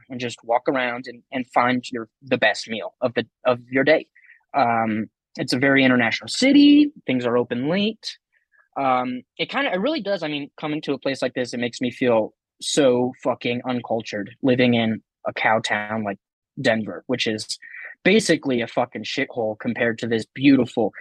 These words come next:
city of diversity and, um, cars. But,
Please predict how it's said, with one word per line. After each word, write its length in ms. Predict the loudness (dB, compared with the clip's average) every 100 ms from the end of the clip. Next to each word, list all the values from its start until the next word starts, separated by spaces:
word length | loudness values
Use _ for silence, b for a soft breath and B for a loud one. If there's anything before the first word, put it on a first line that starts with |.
| B
city 560 | -8 0 2 2 0 -4 -8
of 160 | -8 -8 -10
diversity 920 | -4 -2 2 2 2 -4 -6 -10 -10 -6
and, 260 | -4 -6 -8 B B B B 0
um, 460 | 2 2 0 -4 -12 _ _ _ -6
cars. 360 | 2 2 2 -4 b b b _ 0
But, 240 | 0 0